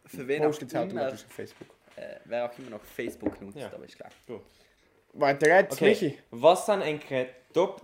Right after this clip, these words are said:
Speaker 3: drei Sachen, die es dir um euch anzuregen? Also wenn euch was, also das ist, schließt so ein bisschen an deine Frage an. Wenn euch irgendwas aufregt oder wenn ihr generell so einen strengen Tag habt, was tut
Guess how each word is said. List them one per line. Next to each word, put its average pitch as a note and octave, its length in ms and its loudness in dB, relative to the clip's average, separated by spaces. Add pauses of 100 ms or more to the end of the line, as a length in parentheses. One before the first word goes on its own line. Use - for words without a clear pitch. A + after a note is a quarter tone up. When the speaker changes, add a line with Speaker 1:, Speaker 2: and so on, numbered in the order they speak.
Speaker 3:
drei B2+ 560 0
Sachen, F3 680 -2
die C3+ 220 -2
es - 260 -10
dir E3 380 -4
um B2+ 140 -4
euch A#2+ 200 -6
anzuregen? F#2 720 -10 (100)
Also A2+ 240 -6
wenn B2 140 0
euch C3 160 -6
was, A2+ 180 -8
also A2+ 260 -4
das B2 180 -6
ist, C#3 200 -10
schließt D#3+ 320 -4
so C3 80 -2
ein B2 40 -8
bisschen C#3+ 180 -8
an A2+ 40 -4
deine A2+ 220 -6
Frage B2 260 -4
an. A#2+ 80 -8 (280)
Wenn C#3 180 -2
euch C3+ 180 -4
irgendwas E3 400 -2
aufregt E3 480 2
oder B2 160 0
wenn C3 100 0
ihr C3 80 -4
generell C#3+ 360 -2
so B2+ 80 -6
einen B2 80 -4
strengen C3 320 -8
Tag D3 180 -6
habt, D3 320 -6
was C#3 240 -4
tut - 80 -20